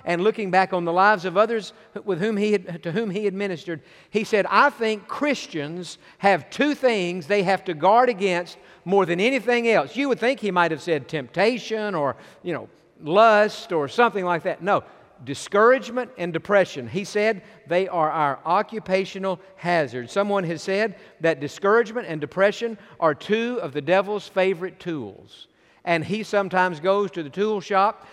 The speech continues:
and he says, "I'm gonna take out the discouragement tool and the depression tool, and I'm gonna use it against God's child,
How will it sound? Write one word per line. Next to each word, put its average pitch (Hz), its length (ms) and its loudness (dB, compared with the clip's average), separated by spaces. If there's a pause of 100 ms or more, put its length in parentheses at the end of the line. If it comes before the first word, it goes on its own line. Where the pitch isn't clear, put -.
and 170 220 0
he 185 160 -2
says, 190 300 -2
"I'm 170 120 0
gonna 165 160 -2
take 180 240 0
out 175 220 2 (420)
the 143 80 -8
discouragement 202 640 2
tool 226 380 0
and 160 160 -6
the 147 40 -6
depression 196 520 -2
tool, 220 360 0 (220)
and 165 100 -4
I'm 170 100 -4
gonna 165 140 -2
use 190 360 -4
it 233 120 -4
against 180 380 -6
God's 185 320 0
child, 190 440 0